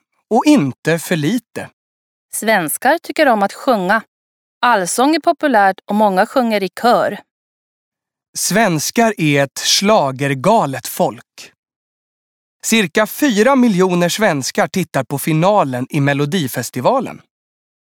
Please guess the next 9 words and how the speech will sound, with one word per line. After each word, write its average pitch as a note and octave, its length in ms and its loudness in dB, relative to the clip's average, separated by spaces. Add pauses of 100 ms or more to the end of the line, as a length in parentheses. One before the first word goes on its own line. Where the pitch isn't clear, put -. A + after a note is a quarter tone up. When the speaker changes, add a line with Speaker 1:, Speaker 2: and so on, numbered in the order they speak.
(260)
Speaker 2:
Svenskar G#3+ 680 0
är G3+ 100 -2
superintresserade F#3+ 1600 0
av D#3+ 40 0
sport, - 680 -4 (480)
speciellt G3 600 0
fotboll A#3+ 720 0
och A#3+ 160 0 (120)
innebandy. F#3 720 0